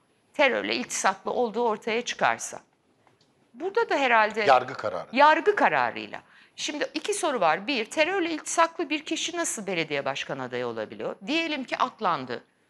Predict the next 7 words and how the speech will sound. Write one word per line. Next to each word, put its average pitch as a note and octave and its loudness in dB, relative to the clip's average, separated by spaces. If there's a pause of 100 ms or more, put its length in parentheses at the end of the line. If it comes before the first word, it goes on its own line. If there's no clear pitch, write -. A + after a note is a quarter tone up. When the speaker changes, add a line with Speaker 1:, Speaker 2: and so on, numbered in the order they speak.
(140)
Speaker 1:
Adli B3 2
soruşturmada G3 -2
ortaya F3+ -2
çıkmadı. - -8
Güvenlik G#3 -2
soruşturmasında D#3+ -6
görülmedi. D3+ -4